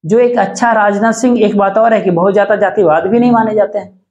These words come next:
और तीसरा सबसे बड़ा जो डर आरएसएस को, संघ को लगा या भारतीय जनता पार्टी को लग रहा है, इस बार एक तरफा जो मुस्लिम समाज वोटिंग कर रहा है, उससे घबराहट है भारतीय जनता पार्टी के भीतर। पिछली बार क्या होता है, विधानसभा चुनाव के भीतर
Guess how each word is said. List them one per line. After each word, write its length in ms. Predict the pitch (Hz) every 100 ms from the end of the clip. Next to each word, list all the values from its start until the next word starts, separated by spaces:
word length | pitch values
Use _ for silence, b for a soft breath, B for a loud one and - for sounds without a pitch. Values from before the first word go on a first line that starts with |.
| _ _ _ _ _
और 160 | 220 -
तीसरा 300 | 226 208 247
सबसे 340 | 240 226 - 220
बड़ा 280 | 185 196
जो 180 | 196 208
डर 220 | 190 196
आरएसएस 560 | 202 165 160 185 240 233
को, 160 | 208 165
संघ 260 | - 202
को 160 | 196 214
लगा 220 | 165 160
या 160 | 175 180
भारतीय 280 | 170 180 180
जनता 160 | 170
पार्टी 260 | 170 - 247
को 120 | 185
लग 160 | 139 127
रहा 180 | 120
है, 140 | 165 b b b -
इस 140 | 208
बार 160 | 233 247
एक 180 | 220 220
तरफा 320 | 202 185 254
जो 120 | 262
मुस्लिम 300 | 208 - 226 214
समाज 380 | 175 175 233
वोटिंग 340 | 190 160 165 -
कर 120 | 127
रहा 200 | 123 123
है, 140 | 143 _ _ _ _ -
उससे 340 | 220 220 - 247
घबराहट 600 | 143 143 143 135 175 214
है 140 | 175
भारतीय 340 | - 127 - 151
जनता 160 | 165
पार्टी 260 | 160 143 160
के 120 | 156
भीतर। 340 | 131 131 139 - _ _ -
पिछली 220 | 190 254
बार 160 | 254 247
क्या 140 | 233
होता 200 | 226 254
है, 60 | 226
विधानसभा 440 | 202 208 214 214
चुनाव 300 | 214 170 185
के 100 | 190
भीतर 340 | 180 180 220